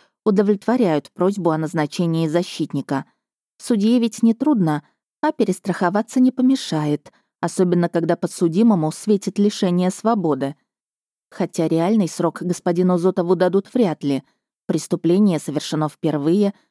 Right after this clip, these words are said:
повлекло лишь материальный ущерб, плюс аргументы вроде положительной характеристики личности виновного. Но всё-таки судимость не фунт изюму. А он, видите ли, развлекается.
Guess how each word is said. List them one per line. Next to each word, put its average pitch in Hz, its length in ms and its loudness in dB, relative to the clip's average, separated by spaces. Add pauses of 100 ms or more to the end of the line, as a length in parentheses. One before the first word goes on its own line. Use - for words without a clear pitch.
(120)
повлекло 208 460 2
лишь 202 240 0
материальный 165 580 0
ущерб, - 480 -6 (480)
плюс 262 280 0
аргументы 185 540 2
вроде 185 300 0
положительной 165 640 -2
характеристики - 760 -4
личности 156 480 0
виновного. 147 640 -4 (640)
Но 262 180 2
всё-таки 269 500 -2
судимость 233 720 0
не 247 140 4
фунт 214 360 2
изюму. 170 560 0 (600)
А 165 140 2
он, 214 260 4
видите 160 400 0
ли, 160 160 4
развлекается. 185 960 0